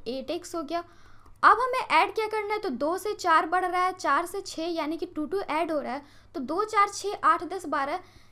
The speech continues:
इन सारे का हमारा सम निकाल लेंगे तो सम इसका होगा क्या, तो एस एन equal to क्या होगा, तो सम की बात करें तो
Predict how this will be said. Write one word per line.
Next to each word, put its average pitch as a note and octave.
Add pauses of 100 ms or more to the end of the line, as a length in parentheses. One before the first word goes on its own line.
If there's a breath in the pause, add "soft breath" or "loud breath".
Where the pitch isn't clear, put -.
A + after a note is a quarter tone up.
(140 soft breath)
इन A4+
सारे G4
का A4
हमारा G4
सम E4+
निकाल F4
लेंगे D#4+
तो A4
सम F4
इसका F#4+
होगा D#4
क्या, C4 (420 soft breath)
तो E4 (140)
एस C#4
एन G#4
equal G#4+
to G#4+
क्या G4+
होगा, G4+ (560 soft breath)
तो D4+
सम E4
की G#4+
बात F#4+
करें C#4+
तो C#4+